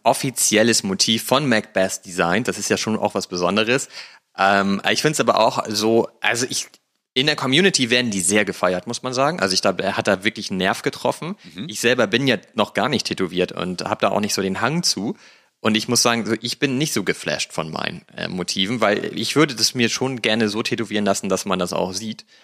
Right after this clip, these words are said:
Speaker 1: Und dafür bräuchte ich, glaub ich, irgendwie ein anderes Motiv tatsächlich, weil
Speaker 2: Kann ich auch verstehen.
Speaker 1: ich will jetzt nicht so eine triefende Pizza mir irgendwo da hinstechen lassen, wo man es nach Möglichkeit nie sieht. Das finde ich irgendwie, das finde ich, das ist ja nicht der Sinn der Sache, ne?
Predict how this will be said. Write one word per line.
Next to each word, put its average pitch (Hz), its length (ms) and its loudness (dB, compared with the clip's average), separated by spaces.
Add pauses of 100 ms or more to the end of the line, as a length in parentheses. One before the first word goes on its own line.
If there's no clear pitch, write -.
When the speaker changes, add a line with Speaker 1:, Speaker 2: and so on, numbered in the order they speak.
(200)
Speaker 1:
Und 92 240 -4
dafür 95 220 0
bräuchte 98 300 -2
ich, - 20 -14
glaub 92 160 -2
ich, - 120 -8
irgendwie 95 220 -2
ein 90 60 -4
anderes 92 340 -4
Motiv 90 380 -8
tatsächlich, 80 500 -8
weil 87 220 2
Speaker 2:
Kann 101 160 -8
ich 101 100 -8
auch 92 80 -6
verstehen. - 320 -8
Speaker 1:
ich - 140 -10
will 107 100 4
jetzt 107 220 2
nicht 117 160 -2
so 113 80 -2
eine 98 100 4
triefende 110 400 -2
Pizza 110 380 -2
mir 101 200 2
irgendwo 101 360 0
da 95 160 2
hinstechen 101 520 -2
lassen, 92 280 -2
wo 92 100 0
man 92 220 0
es - 120 -4
nach 87 120 -6
Möglichkeit 101 600 -6
nie 87 140 -10
sieht. 90 240 -6
Das - 120 -6
finde 92 120 -2
ich - 80 -6
irgendwie, 85 380 -6
das - 160 -4
finde 95 160 -8
ich, - 160 -10
das 98 160 -4
ist 104 100 -4
ja 107 60 0
nicht 101 160 -4
der 98 100 0
Sinn 107 180 -2
der 92 120 -6
Sache, 87 240 -4
ne? - 220 -16